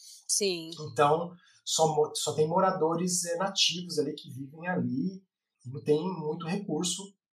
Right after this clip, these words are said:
Speaker 2: não tem, não tem estrada, não tem nada.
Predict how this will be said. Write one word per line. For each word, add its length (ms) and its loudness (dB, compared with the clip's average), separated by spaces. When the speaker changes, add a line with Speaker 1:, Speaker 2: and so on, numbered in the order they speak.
Speaker 2:
não 200 -10
tem, 340 2
não 240 -10
tem 140 2
estrada, 600 10
não 120 -2
tem 140 0
nada. 380 4